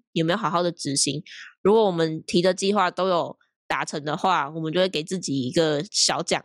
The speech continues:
就是一个奖励，也不能说是小奖励，就是那个奖励你可以是很期待的事情，也可以是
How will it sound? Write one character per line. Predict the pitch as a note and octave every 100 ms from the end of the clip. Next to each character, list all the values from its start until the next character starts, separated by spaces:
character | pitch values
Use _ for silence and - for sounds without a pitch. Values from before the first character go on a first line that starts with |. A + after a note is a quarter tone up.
| _
就 | -
是 | G3+
一 | F#3
个 | A#3
奖 | - D3+
励， | E3+
也 | E3+ D3
不 | A#3+
能 | G#3
说 | A3+
是 | A3+
小 | E3+ D#3+
奖 | C#3
励， | D3+
就 | F3
是 | G3
那 | G#3+
个 | G#3
奖 | F3 C#3+
励 | D#3+ F#3 F3 - - _
你 | E3
可 | E3
以 | G#3+
是 | G3 A#3
很 | F#3+
期 | D#3 E3+ D#3+
待 | F#3
的 | D#3+
事 | F3+
情， | F3 D3+
也 | D3
可 | E3+ E3+
以 | D#3+
是 | D3+ F3+ F3 E3